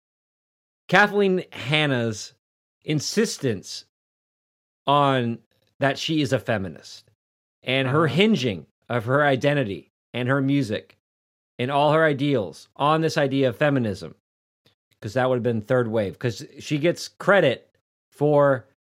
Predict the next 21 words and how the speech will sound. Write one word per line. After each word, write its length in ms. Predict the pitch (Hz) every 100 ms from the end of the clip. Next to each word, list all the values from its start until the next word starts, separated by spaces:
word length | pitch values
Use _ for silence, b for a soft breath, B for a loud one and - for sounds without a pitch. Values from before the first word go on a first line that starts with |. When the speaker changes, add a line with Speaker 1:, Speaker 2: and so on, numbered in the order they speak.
| _ _ -
Speaker 1:
basically 440 | 151 - 139 135
being 280 | 117 139 127
the 100 | 120
roots 320 | 123 143 -
of 220 | - 117
third 240 | - 127 113
wave 240 | 110 104
feminism. 500 | 113 92 78 67 69 _ _ _ _ -
Speaker 2:
Oh, 120 | 202
yeah. 320 | 147 170 131 -
Speaker 1:
Where 240 | 131 156
we're 100 | 160
Speaker 2:
Yeah. 100 | 160
Speaker 1:
looking 340 | 180 202 202 175
at 280 | 156 143 139
where 400 | 139 135 131 - _
feminism, 760 | - 170 175 165 143 151 143
you 120 | 143
know, 200 | 131 123
and 280 | 117 113 107
suffragettes, 880 | - 143 143 135 131 131 - - -